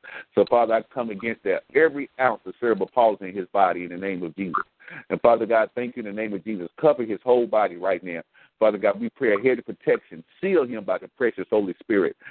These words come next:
And, Father God, we thank you that you are Jehovah Rapha. You're the Lord God who heals. My brother, that young man, he's healed this morning. Father God, foot, I order you to straighten out right now in the name of Jesus. I don't care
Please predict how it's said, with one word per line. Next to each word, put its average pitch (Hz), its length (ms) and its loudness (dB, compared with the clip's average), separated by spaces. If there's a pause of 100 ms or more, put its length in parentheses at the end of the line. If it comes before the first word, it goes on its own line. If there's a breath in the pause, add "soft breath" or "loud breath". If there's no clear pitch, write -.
(220 loud breath)
And, 85 120 -2
Father 104 260 6
God, 98 260 0
we 107 100 -6
thank 113 220 -8
you 95 80 -14
that 92 160 -4
you 113 140 4
are 101 100 6
Jehovah 98 380 -2
Rapha. 92 340 -2
You're 95 220 -4
the 92 40 2
Lord 98 300 4
God 98 280 0
who 92 200 -10
heals. 98 320 -4 (480 loud breath)
My 101 140 4
brother, 127 420 0 (120)
that 113 200 0
young 135 280 -4
man, 95 320 -6 (180)
he's 113 180 0 (100)
healed 139 300 4
this 123 180 -6
morning. 123 320 -4 (360 loud breath)
Father 113 200 4
God, 101 240 0 (320)
foot, 156 220 4
I 127 140 4
order 135 280 2
you 117 120 -8
to 107 180 -10
straighten 131 320 -4
out 98 240 0
right 107 240 2
now 101 140 -2
in 92 60 -6
the 92 60 -6
name 98 240 -2
of 92 140 -4
Jesus. 90 280 -4
I 101 120 6
don't 117 240 0
care 139 380 0